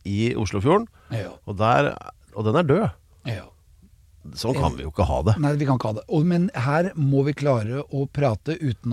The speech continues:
Speaker 2: at, eh, noen føler seg tråkket på tærne. For vi må faktisk løse dette her i, i samarbeid. Det går ikke an å finne en fiende og bare si at du har skylda. Her er det et samarbeid. Men, eh, de som skal egentlig da ta tak i det,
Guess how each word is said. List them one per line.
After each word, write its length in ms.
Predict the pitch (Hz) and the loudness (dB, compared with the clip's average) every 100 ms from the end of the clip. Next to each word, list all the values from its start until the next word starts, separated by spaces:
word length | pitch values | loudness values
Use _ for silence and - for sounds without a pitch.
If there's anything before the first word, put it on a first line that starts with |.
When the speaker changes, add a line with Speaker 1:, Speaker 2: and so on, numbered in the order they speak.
| 110 | -4
Speaker 2:
at, 220 | - 127 | -6 -4
eh, 560 | 123 123 131 127 - 120 143 | -2 -2 -6 -8 -6 -6 -2
noen 240 | 131 135 120 107 | 0 0 0 -2
føler 240 | 127 101 | -2 -2
seg 160 | 131 - | -6 -2
tråkket 320 | 143 - 101 - | -4 -4 -6 -6
på 80 | |
tærne. 400 | 123 117 101 139 139 _ - - | 0 0 0 -2 -4 _ -20 -20
For 160 | - 143 | -6 2
vi 80 | 147 | 2
må 80 | 135 | 2
faktisk 320 | 107 113 117 151 | -2 -8 -4 0
løse 240 | 139 98 131 | 0 0 -4
dette 240 | 120 120 | -4 -2
her 160 | 117 110 | -2 -4
i, 60 | 131 | -6
i 80 | 123 | -10
samarbeid. 880 | 104 - 143 98 90 90 131 135 98 - _ _ - | -8 -2 0 0 -2 -2 0 0 -2 -8 _ _ -4
Det 80 | 135 | 0
går 140 | 131 | 2
ikke 100 | 151 | 2
an 80 | 139 | 2
å 160 | 113 123 | 0 -4
finne 400 | 151 123 117 127 | -2 -2 -2 -4
en 160 | 120 117 | -6 -4
fiende 320 | 151 120 110 | -4 -4 -4
og 80 | 131 | -4
bare 140 | 123 | -4
si 80 | 120 | -2
at 100 | 113 117 | -2 -2
du 60 | 110 | 0
har 80 | 123 | -2
skylda. 300 | 139 127 175 - - - - | 0 2 2 0 -12 -16 -6
Her 160 | 127 | -4
er 80 | 127 | -2
det 80 | 135 | -4
et 80 | - | -2
samarbeid. 720 | 165 127 101 92 101 139 135 - - - - _ _ | 2 2 0 -6 -10 -10 -14 -18 -20 -20 -20 _ _
Men, 200 | 131 143 | 0 4
eh, 300 | 143 139 131 127 | 6 4 2 0
de 140 | 127 | -2
som 140 | 110 120 | -2 -2
skal 220 | 147 147 | 0 0
egentlig 280 | 113 104 123 | 0 -2 -4
da 100 | 117 | -4
ta 120 | 117 | -4
tak 260 | 113 104 - | -4 -4 -4
i 40 | |
det, 120 | 143 | -4